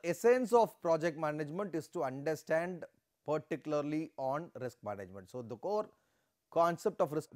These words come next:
project management is to understand risk management and try resolving risk management in full. Before we are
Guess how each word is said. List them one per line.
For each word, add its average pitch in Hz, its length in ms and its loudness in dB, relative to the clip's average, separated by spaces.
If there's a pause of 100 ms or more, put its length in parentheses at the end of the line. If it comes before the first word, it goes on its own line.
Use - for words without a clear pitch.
project 147 320 2
management 151 460 -6
is 156 120 -4
to 160 120 -4
understand 143 640 -4
risk 170 200 -10
management 131 480 -6
and 120 140 -6
try 156 260 -2
resolving 143 760 -2 (480)
risk 139 240 -8
management 123 460 -4
in 123 100 -12
full. - 200 -16 (500)
Before 240 360 6
we 214 200 2
are 196 240 4